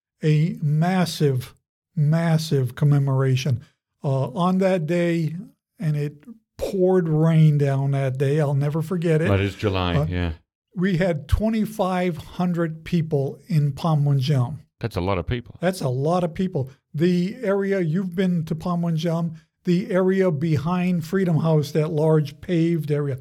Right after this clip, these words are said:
Speaker 2: Yeah.
Speaker 1: all of that had been covered with tents.
Speaker 2: Wow.
Speaker 1: Uh, and there were chairs, and there was representatives from all of the countries – uh, that had participated in the, uh, Korean War.
Speaker 2: Yeah.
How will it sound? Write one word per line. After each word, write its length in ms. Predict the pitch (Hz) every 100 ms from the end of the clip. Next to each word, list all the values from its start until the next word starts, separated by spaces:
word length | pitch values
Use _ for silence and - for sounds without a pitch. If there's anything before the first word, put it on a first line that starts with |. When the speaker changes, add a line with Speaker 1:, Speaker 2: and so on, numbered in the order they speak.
| -
Speaker 2:
Yeah. 180 | 101 92 -
Speaker 1:
all 320 | 175 202 214
of 120 | 208
that 260 | 175 190 170
had 200 | 160 156
been 200 | 156 156
covered 480 | - 202 185 165 143
with 400 | 143 151 - -
tents. 600 | - 226 151 - - - _ _ -
Speaker 2:
Wow. 320 | 131 123 104
Speaker 1:
Uh, 220 | 160 156 175
and 160 | 175 165
there 80 | 170
were 160 | 160
chairs, 320 | 151 208 165
and 300 | 254 208 190
there 100 | 196
was 260 | 196 190 143
representatives 920 | 196 202 202 165 190 180 180 175 160 - _ _
from 560 | - 170 175 170 160 160 - _ -
all 440 | 185 202 208 208
of 120 | 185
the 100 | 180
countries – 720 | - 185 185 185 156 151 - - _ -
uh, 120 | 165
that 180 | 151 160
had 220 | 160 156
participated 880 | - 156 185 - - 170 156 147 127 - -
in 200 | 175 160
the, 400 | 156 151 151 151
uh, 240 | 147 143 135 -
Korean 460 | - 170 165 160 151
War. 400 | 160 156 131 -
Speaker 2:
Yeah. 220 | 92 87